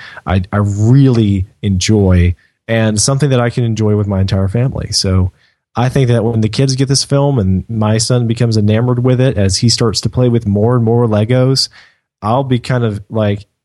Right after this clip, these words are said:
you know, "Hey, you wanna have a father-son thing and we'll sit down and build some Legos and watch this movie?" And, you know, I can see us doing that for many years to come. And I think that I won't really be thinking in the back of my mind,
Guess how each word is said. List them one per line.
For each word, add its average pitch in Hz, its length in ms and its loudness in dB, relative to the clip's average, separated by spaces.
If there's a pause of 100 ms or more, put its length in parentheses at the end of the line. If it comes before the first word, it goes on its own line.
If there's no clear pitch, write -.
you 113 300 -4
know, 147 300 -2 (500)
"Hey, 117 720 -4 (160)
you 113 120 -2
wanna 123 400 2
have 123 140 2
a 113 80 0
father-son 131 720 0
thing 170 520 -2
and 135 140 2
we'll 123 160 2
sit 135 200 -2
down 151 300 0
and 117 400 -4
build 139 220 0
some 143 160 -2
Legos 147 480 0
and 117 140 0
watch 135 200 -2
this 131 200 -2
movie?" 156 500 2
And, 110 260 0 (300)
you 113 80 -2
know, 127 220 2
I 135 120 0
can 151 140 0
see 147 180 2
us 131 100 0
doing 131 320 0
that 139 160 0
for 131 160 0
many 120 240 0
years 123 240 0
to 123 80 -2
come. - 340 -4 (400)
And 113 160 0
I 127 80 0
think 139 220 0
that - 120 -2
I 120 60 0
won't 127 320 -2
really 127 240 2
be 110 280 0
thinking 117 300 -2
in 107 60 0
the 107 80 0
back 110 180 -2
of 110 60 -6
my 101 100 0
mind, 107 540 0